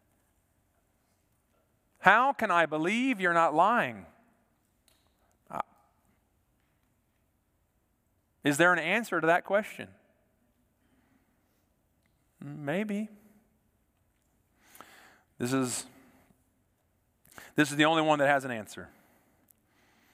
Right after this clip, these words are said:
Why are there interstates? Why are there interstate highways in Hawaii? Th-, these are questions that matter.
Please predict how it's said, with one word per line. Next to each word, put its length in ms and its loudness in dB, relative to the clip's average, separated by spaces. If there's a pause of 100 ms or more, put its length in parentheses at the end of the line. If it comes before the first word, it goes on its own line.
(1500)
Why 800 4 (280)
are 100 2
there 280 0
interstates? 880 -4 (1200)
Why 220 6
are 100 2
there 240 0
interstate 500 -2
highways 840 -2 (640)
in 80 -6
Hawaii? 480 -4 (4000)
Th-, 160 6
these 240 2
are 80 4
questions 640 2
that 140 2
matter. 540 0